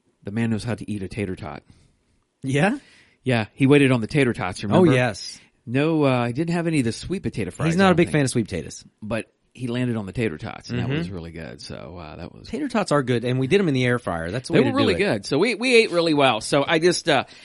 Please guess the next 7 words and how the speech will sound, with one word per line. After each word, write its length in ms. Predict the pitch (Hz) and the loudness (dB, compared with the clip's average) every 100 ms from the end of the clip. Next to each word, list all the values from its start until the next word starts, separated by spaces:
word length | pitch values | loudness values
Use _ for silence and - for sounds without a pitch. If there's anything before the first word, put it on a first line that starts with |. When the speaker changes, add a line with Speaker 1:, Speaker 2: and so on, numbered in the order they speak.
| - | -18
Speaker 1:
the, 260 | 127 156 151 | 2 4 6
uh, 80 | 139 | 4
smoked, 520 | - 165 190 185 - | 0 2 4 4 0
um, 520 | 147 139 113 104 104 _ | 0 2 2 -2 -6 _
cream 200 | 147 135 | -6 -6
cheese 320 | - 131 113 | -4 -4 -4
was 320 | 101 87 - | -8 -12 -14